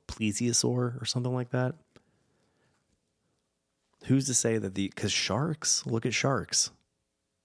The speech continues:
Sharks coexisted with these, these dinosaurs, and they're still around. Alligators, crocodiles, you know what I mean? So, who's, and man,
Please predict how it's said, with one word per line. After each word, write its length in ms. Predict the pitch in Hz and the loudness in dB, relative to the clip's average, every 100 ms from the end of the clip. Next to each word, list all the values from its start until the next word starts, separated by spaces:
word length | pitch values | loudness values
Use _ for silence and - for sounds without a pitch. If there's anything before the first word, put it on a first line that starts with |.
| _ _ _ _ _ - | _ _ _ _ _ -8
Sharks 460 | - 107 131 - | 2 2 2 -4
coexisted 680 | - 90 82 80 78 - 80 | -4 -2 -2 -2 -2 -2 -2
with 140 | 85 | -4
these, 340 | 78 76 73 76 | -6 -8 -6 -6
these 380 | 80 78 73 | -6 -6 -6
dinosaurs, 960 | 78 71 78 71 73 - 90 107 - - _ | -10 -10 -8 -8 -4 -2 -2 -2 -4 -10 _
and 160 | - 78 | -10 -6
they're 100 | 80 | -4
still 180 | - 85 | -4 -4
around. 460 | 73 69 78 107 107 - - | -4 -4 -6 -6 -10 -14 -10
Alligators, 560 | 65 71 71 76 87 | -8 -8 -6 -6 -6
crocodiles, 760 | - 62 - 80 76 82 90 101 | -4 -4 -4 -6 -4 -4 -4 -2
you 80 | |
know 100 | 90 | -2
what 120 | 87 92 | 0 0
I 20 | |
mean? 300 | 92 101 107 _ _ _ _ _ _ _ _ _ _ _ _ _ _ _ _ _ | -2 -4 -6 _ _ _ _ _ _ _ _ _ _ _ _ _ _ _ _ _
So, 640 | - - 85 76 73 73 71 _ _ _ _ _ _ _ _ _ _ _ _ _ _ - | -6 -2 -2 -2 -4 -8 -10 _ _ _ _ _ _ _ _ _ _ _ _ _ _ -10
who's, 360 | 95 107 113 - | -2 -2 0 -4
and 260 | - 95 - - | -6 -8 -12 -16
man, 300 | - - 73 | -14 -12 -12